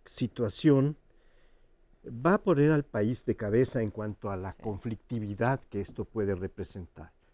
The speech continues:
Speaker 1: Segundo, puede haber una gran atomización que no sabemos a dónde va a ir cada uno,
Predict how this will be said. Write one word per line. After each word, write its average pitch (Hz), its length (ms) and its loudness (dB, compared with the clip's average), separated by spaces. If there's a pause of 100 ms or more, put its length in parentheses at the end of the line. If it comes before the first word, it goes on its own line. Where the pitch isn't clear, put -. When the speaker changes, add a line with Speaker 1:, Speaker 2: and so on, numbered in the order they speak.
(600)
Speaker 1:
Segundo, 143 560 4
puede 175 300 4
haber 170 160 4
una 175 240 2 (120)
gran 139 360 2
atomización 123 800 2
que 143 100 -4
no 135 100 2
sabemos 135 460 0
a 120 100 -4
dónde 135 320 0
va 113 120 0
a 113 40 4
ir 123 200 2
cada 110 340 -4
uno, 110 360 0